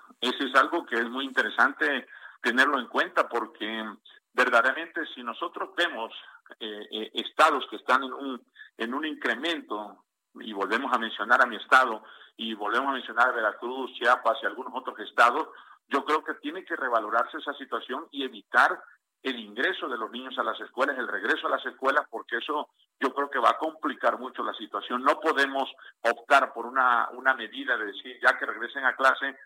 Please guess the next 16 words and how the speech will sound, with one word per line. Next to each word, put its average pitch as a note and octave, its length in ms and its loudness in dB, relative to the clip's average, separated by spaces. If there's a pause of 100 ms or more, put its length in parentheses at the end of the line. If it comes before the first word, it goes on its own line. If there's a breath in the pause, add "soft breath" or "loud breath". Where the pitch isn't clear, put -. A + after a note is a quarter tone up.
(240 loud breath)
porque C#3 300 -2
realmente, C3 760 -4 (540)
número E3 320 0
uno, C#3 460 -4
conocemos D#3 460 -2
muy D#3 140 -2
poco D#3+ 300 0
del C#3 120 0
comportamiento A#2+ 680 -2
del A#2+ 120 -2
covid A2 240 -4
en G#2+ 100 -2
los F#2+ 120 -6
niños. C#3 320 -8 (280)
Número B2 340 4
dos, E3 200 6